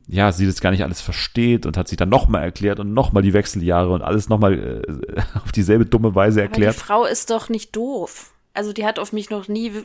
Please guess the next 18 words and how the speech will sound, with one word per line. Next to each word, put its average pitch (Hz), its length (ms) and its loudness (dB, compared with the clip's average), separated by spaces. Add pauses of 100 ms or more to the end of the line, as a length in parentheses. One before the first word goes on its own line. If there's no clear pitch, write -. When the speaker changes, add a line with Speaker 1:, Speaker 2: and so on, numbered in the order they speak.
Speaker 2:
dumm 254 380 -2
gewirkt. 170 640 -8 (640)
Das - 140 -10
kann 170 100 -4
Speaker 1:
Nee. 202 100 2
Speaker 2:
doch 220 80 4
nicht 208 160 -4
sein, 214 220 0
dass 220 160 -6
sie 196 80 -14
das 196 220 -12
wirklich 220 280 -10
nicht 214 180 -8
versteht, 208 600 -8
warum 180 220 -8
das 180 180 -8
nicht 175 220 -14
geht. 156 360 -10